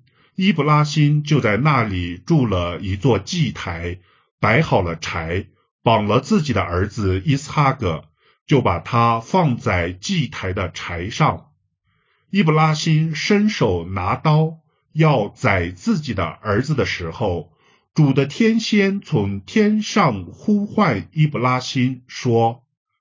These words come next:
：“伊布拉辛，伊布拉辛。”伊布拉辛回答：“我在。”天仙说：“不可在这孩子身上下手，一点也不能害他。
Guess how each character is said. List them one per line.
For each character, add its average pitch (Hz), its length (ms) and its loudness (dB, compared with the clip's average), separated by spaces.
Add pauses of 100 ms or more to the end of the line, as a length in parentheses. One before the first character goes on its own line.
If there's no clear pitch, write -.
(120)
：“伊 202 140 2
布 170 100 2
拉 170 220 2
辛， 175 400 -4 (260)
伊 170 140 2
布 147 80 2
拉 143 180 2
辛。” 147 480 0 (640)
伊 139 140 2
布 131 80 2
拉 131 160 4
辛 127 260 2
回 98 320 -6
答 92 360 -4 (340)
：“我 117 180 2
在。” 175 400 0 (800)
天 156 240 2
仙 160 240 2
说 120 500 -2 (460)
：“不 254 160 4
可 92 460 -2
在 139 240 0
这 123 200 2
孩 95 280 -2
子 117 160 -4
身 160 320 0
上 135 260 0
下 151 340 -2
手， 82 440 -8 (320)
一 202 280 4
点 92 460 0
也 90 380 0
不 165 260 0
能 92 300 0
害 123 440 -2
他。 90 420 -6